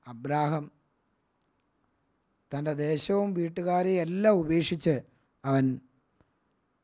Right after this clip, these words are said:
ദൈവം പറഞ്ഞ കാനാൻ ദേശത്തേക്ക് യാത്ര പുറപ്പെട്ടു. യാത്ര പുറപ്പെട്ടെങ്കിലും അബ്രാഹാം വഴിയിൽ വെച്ച് യൂഫ്രട്ടീസ്, ടൈഗ്രീസ്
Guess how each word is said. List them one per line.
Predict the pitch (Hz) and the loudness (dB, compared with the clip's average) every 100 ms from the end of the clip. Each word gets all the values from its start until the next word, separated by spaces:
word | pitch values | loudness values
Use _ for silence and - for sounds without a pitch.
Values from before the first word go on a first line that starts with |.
| - | 0
ദൈവം | 147 202 247 247 | 10 12 12 12
പറഞ്ഞ | 214 190 185 165 - | 8 6 4 2 -2
കാനാൻ | 156 180 190 | 2 4 4
ദേശത്തേക്ക് | 180 151 156 147 143 143 131 | 2 0 -2 -6 -4 -4 -6
യാത്ര | 135 160 | -6 -6
പുറപ്പെട്ടു. | 143 123 110 104 - - _ _ _ _ _ _ _ _ _ | -4 -6 -8 -12 -12 -20 _ _ _ _ _ _ _ _ _
യാത്ര | 139 135 147 185 | -8 -6 -2 -2
പുറപ്പെട്ടെങ്കിലും | 180 156 147 139 147 143 139 131 - _ _ _ _ _ _ _ _ | 0 -2 -4 -4 -4 -2 -2 -4 -8 _ _ _ _ _ _ _ _
അബ്രാഹാം | 117 117 147 160 151 156 - _ _ _ _ _ _ _ _ _ _ _ _ _ _ _ | -12 -2 2 4 2 -2 -12 _ _ _ _ _ _ _ _ _ _ _ _ _ _ _
വഴിയിൽ | 151 165 202 247 247 | 2 4 6 6 6
വെച്ച് | 226 - 214 208 185 - _ _ _ _ _ | 6 6 4 4 0 -6 _ _ _ _ _
യൂഫ്രട്ടീസ്, | 170 214 220 233 220 233 214 - _ _ _ _ _ _ _ _ _ _ _ _ _ _ | 2 2 4 2 4 2 0 -4 _ _ _ _ _ _ _ _ _ _ _ _ _ _
ടൈഗ്രീസ് | 175 196 196 220 220 - | 2 4 4 2 2 0